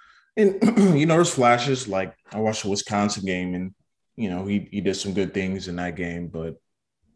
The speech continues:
you know, overall, I always thought of, of him as a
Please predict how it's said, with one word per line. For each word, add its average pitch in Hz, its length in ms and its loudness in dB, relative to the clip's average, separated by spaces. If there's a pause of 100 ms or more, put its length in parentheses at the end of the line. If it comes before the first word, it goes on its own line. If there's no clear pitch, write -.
(300)
you 87 100 -8
know, 76 220 -8
overall, 85 600 -6
I 107 180 0
always 113 280 2
thought 95 280 2
of, 92 160 -4
of 95 280 -6
him 95 140 -4
as 92 200 -6
a 90 360 -4